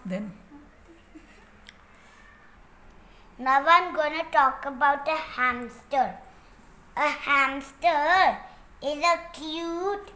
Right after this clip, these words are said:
Speaker 2: creature.
Speaker 1: Okay.
Speaker 2: It lives in the wild and is a pet.
Speaker 1: Mm-hmm.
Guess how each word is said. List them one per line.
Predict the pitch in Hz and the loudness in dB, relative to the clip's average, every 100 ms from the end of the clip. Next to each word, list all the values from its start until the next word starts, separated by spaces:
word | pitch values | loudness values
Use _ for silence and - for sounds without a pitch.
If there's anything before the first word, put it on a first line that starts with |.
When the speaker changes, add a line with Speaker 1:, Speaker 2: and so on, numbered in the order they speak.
| - - | -20 -16
Speaker 2:
creature. | 285 320 285 320 254 - - - - - - - - 165 | -10 -10 2 4 4 2 -16 -20 -20 -20 -20 -20 -20 -20
Speaker 1:
Okay. | - 220 370 | -8 -2 -2
Speaker 2:
It | 381 - - - - - - - | -2 -12 -20 -20 -20 -20 -20 -12
lives | 302 330 330 330 | -8 -6 -6 -6
in | 349 | 0
the | 359 359 285 | 4 4 6
wild | 285 311 339 262 - - - | 6 6 4 -4 -16 -18 -4
and | 277 302 349 302 180 - - | 2 6 4 2 -8 -16 -14
is | 254 277 | -10 -6
a | 311 - | -4 0
pet. | 277 226 - - - - - - - - - | 0 0 -10 -20 -20 -20 -20 -20 -20 -20 -12
Speaker 1:
Mm-hmm. | 170 147 185 | -12 -12 -16